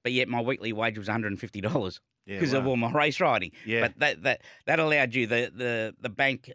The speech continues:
Speaker 1: the apprentices fund allowed you to pay off a tax bill if you wanted to buy a property, a
Speaker 2: Yeah.
Speaker 1: car as well. They allowed you to use that. It's a little bit different these days, but they have a lot more in place too. The,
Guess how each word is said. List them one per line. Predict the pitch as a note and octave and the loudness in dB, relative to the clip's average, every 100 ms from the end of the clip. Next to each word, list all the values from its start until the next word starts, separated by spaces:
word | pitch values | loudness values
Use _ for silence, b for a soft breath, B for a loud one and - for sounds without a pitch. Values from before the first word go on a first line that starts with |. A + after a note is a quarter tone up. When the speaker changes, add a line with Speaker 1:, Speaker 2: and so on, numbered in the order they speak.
| - | -6
Speaker 1:
the | B2 | -4
apprentices | C#3 C#3 B2 G#2+ | -2 -4 -4 -6
fund | - G#2 G#2+ | -2 -2 0
allowed | G#2+ G#2+ A2 | 0 0 0
you | G#2+ | -4
to | G2 | -8
pay | - G#2 G#2 F2 - _ | -2 0 0 -4 -14 _
off | A2+ G#2 - _ | -2 -2 -4 _
a | - | -10
tax | G#2 A#2 A#2 - | -6 0 0 0
bill | - A2+ A2+ - - | -4 -2 -2 -4 -12
if | G#2+ | -10
you | A2+ | -4
wanted | A2+ | -2
to | A2 | -2
buy | G#2 G#2+ | 0 -2
a | |
property, | - A#2 - A2+ A2+ G#2 | 0 -2 -2 -4 -4 -4
a | G2 | -4
Speaker 2:
Yeah. | G#2+ G#2+ G#2+ | 0 2 2
Speaker 1:
car | |
as | G2 | 0
well. | G2+ F#2+ | -2 -2
They | G#2 G#2+ | 0 0
allowed | A#2 B2 | 0 -2
you | G#2+ | -4
to | G2+ | -8
use | G2+ G#2 F#2+ | -6 -4 -4
that. | F#2 B B B B B | -8 B B B B B
It's | - | -4
a | |
little | D3 | -2
bit | D3+ B2+ | 0 -2
different | C3+ C3+ G#2+ | -2 -4 -4
these | A2+ A2+ | -4 -2
days, | A#2 A#2 A#2 | 0 0 0
but | - - | -4 -2
they | A#2+ A#2 | -2 0
have | C3+ | -2
a | |
lot | A2+ B2+ - | -2 -4 -2
more | D3 C3+ | 0 0
in | A2+ | 0
place | G#2 A#2 G#2+ | 0 -2 -2
too. | - A#2+ F#2+ | -4 -4 -4
The, | F2 G#2 G2+ | -2 -2 -2